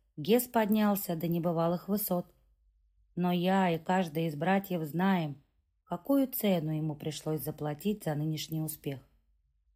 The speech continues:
Видеть его на красивых фото, в дорогих ресторанах,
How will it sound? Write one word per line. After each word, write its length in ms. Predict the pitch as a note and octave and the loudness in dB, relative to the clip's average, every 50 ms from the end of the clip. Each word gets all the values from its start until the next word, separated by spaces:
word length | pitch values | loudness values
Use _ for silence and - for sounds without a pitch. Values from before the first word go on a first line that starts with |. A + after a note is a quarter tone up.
| _ _ _ _ _ _ _ - | _ _ _ _ _ _ _ -6
Видеть 340 | D#3 D#3+ D3+ E3 D#3+ D#3+ | -6 -4 -2 -4 -4 -2
его 240 | D#3 E3+ E3 E3 E3 | -2 0 0 2 2
на 100 | D#3+ D#3 | 0 0
красивых 640 | D#3 - D#3+ D#3+ D#3+ - E3 D#3+ D#3 D#3+ D#3 - - | -2 -2 -2 -2 -2 -2 -2 -2 -2 -2 -4 -6 -6
фото, 420 | - F3 G3 G#3 G3+ - D3 - - _ _ _ _ _ _ - | -2 0 0 0 0 -4 -10 -10 -12 _ _ _ _ _ _ -10
в 80 | C#3+ | -6
дорогих 460 | D3 D3+ E3+ E3+ F3 E3+ G#3 G#3 - | 0 2 4 4 4 2 0 -2 -2
ресторанах, 640 | - D3+ - - - D3 D3 E3+ F#3+ G3 F#3 E3+ D#3+ | -4 -6 -6 -4 -2 0 2 4 4 4 2 0 -2